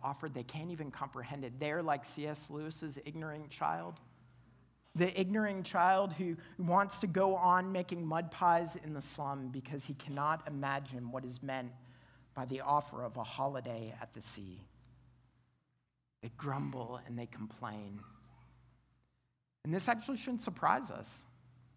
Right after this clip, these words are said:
because this is what God's people have been doing really since the very beginning, grumbling and complaining. In the context, before Jesus,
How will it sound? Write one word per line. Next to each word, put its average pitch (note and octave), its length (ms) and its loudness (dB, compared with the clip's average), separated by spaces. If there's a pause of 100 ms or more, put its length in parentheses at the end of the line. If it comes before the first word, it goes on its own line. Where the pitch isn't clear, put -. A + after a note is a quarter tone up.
(360)
because D#3+ 260 -2
this G#3+ 180 0
is C4 100 0
what G#3 140 0
God's F3+ 240 4
people F#3 340 -4
have E3 120 -4
been F3 240 -2
doing E3+ 460 0
really F3+ 380 2
since E3+ 360 0
the D3+ 140 -2
very E3+ 340 0
beginning, D#3 560 -2 (760)
grumbling D#3 680 2
and C#3+ 240 -2
complaining. C#3 840 -4 (840)
In F3+ 120 4
the G3 80 6
context, G3+ 720 4
before F3+ 480 2
Jesus, F3+ 720 -2